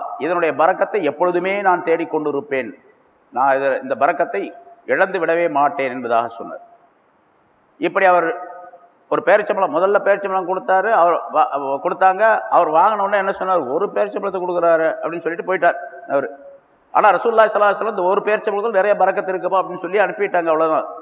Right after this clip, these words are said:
அவர் கிடைச்சது ஒரு பேரிச்சம்பழம். ரெண்டாவது வந்தவர் ஒரு பேரிச்சம்பழத்தை கொடுத்த உடனே, இந்த மாதிரி ஒரு வாசகத்தை சொன்ன உடனே ரசூலுல்லாஹி ஸல்லல்லாஹு அலைஹி வஸல்லம் அவர்கள்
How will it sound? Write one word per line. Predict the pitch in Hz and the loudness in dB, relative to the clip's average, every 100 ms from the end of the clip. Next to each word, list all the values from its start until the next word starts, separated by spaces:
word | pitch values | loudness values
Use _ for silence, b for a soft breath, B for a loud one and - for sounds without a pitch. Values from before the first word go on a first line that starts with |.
| - - | -16 -2
அவர் | 127 | -2
கிடைச்சது | - 165 220 190 | 0 -2 0 0
ஒரு | 165 | 0
பேரிச்சம்பழம். | 160 175 160 139 101 - - _ _ _ _ _ _ _ _ _ | 2 0 0 -6 -8 -12 -20 _ _ _ _ _ _ _ _ _
ரெண்டாவது | 190 214 240 247 | -4 4 6 6
வந்தவர் | 233 220 226 | 4 2 2
ஒரு | 233 214 | 4 2
பேரிச்சம்பழத்தை | 202 220 226 202 196 | 2 0 -2 -2 -2
கொடுத்த | 196 196 180 | -2 0 0
உடனே, | 175 214 208 | 2 0 0
இந்த | 190 | 2
மாதிரி | 202 214 | 4 4
ஒரு | 202 185 | 4 4
வாசகத்தை | 180 202 202 196 190 | 4 4 0 -2 -2
சொன்ன | 185 175 | 0 0
உடனே | 165 180 220 | 2 4 4
ரசூலுல்லாஹி | 190 214 202 190 185 | 2 0 2 2 2
ஸல்லல்லாஹு | 190 180 170 | 0 2 2
அலைஹி | 175 175 | 4 0
வஸல்லம் | 175 165 160 156 | 0 0 0 0
அவர்கள் | 151 135 175 | 0 2 2